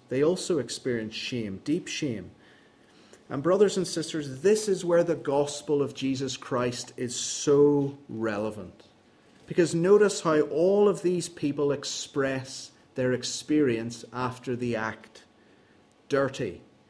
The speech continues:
disgusting, filthy, in want of a shower.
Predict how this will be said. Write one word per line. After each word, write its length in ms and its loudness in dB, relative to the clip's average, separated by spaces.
disgusting, 840 -2
filthy, 840 0
in 180 -4
want 260 0
of 120 -4
a 40 -4
shower. 600 -6